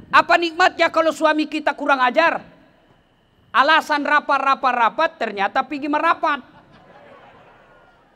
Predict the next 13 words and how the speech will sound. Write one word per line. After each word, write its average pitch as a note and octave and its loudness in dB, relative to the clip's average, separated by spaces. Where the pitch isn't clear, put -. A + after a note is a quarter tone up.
Dia D#4 6
bikin D#4+ -2
nomor D#4 0
H C#4 2
P-nya C#4 -2
su-, C4 -8
eh, B3+ 0
su-, B3 -8
di A3+ -10
situ, A3+ -10
teman B3 -2
selingkuhnya, A#3+ -6
kasih. D3+ -10